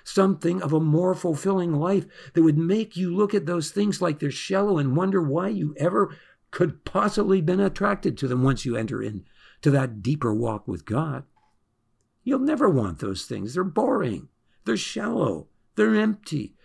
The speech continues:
And they leave you empty. God is calling you to a far higher, more nobler place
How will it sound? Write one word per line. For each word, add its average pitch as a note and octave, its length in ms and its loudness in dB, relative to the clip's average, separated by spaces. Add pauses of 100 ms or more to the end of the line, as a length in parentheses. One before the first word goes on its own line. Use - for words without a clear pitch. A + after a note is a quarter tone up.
And F#3+ 140 2
they F3+ 120 4
leave E3+ 360 2
you D3 240 2
empty. A2+ 520 -8 (920)
God F3 280 4
is B2+ 160 2
calling A#2+ 420 -4
you D3+ 160 2
to E3+ 140 -2
a E3+ 60 0
far G3 340 -4
higher, A3+ 360 -2
more F#3 320 2
nobler D#3+ 520 0
place - 580 -8